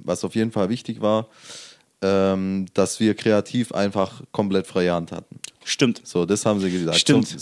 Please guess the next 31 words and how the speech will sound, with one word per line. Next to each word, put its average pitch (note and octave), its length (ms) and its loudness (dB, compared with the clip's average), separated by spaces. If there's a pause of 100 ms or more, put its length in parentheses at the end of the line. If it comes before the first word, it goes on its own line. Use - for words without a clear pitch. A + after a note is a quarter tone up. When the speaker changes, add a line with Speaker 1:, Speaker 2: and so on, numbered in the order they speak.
(140)
Speaker 1:
so, - 60 -6
ihr B2+ 160 4
seid A#2+ 300 4
die G2+ 280 2
Kreativen, C#3 760 0
macht A#2 300 0
einfach A#2 340 -2
was, A#2 220 0
überlegt G2 400 2
euch A#2+ 220 2
was. A2+ 300 0 (540)
Ähm, G2 600 2
wir, F#2+ 400 2
ihr G2 100 0
kennt B2+ 300 -2
uns, C3+ 340 0
ihr A2 100 2
kennt A#2 260 -2
unser, F#2+ 420 0
unser F#2 240 -2
Unternehmen, G#2 600 2
wie G2 120 0
wir F#2 260 2
nach E2 160 -4
außen G2 340 -2
hin D#2 80 -2
auftreten G#2+ 640 0 (440)
und G2+ 140 -4
macht F#2+ 240 2
einfach F2+ 320 -4
was. - 280 -12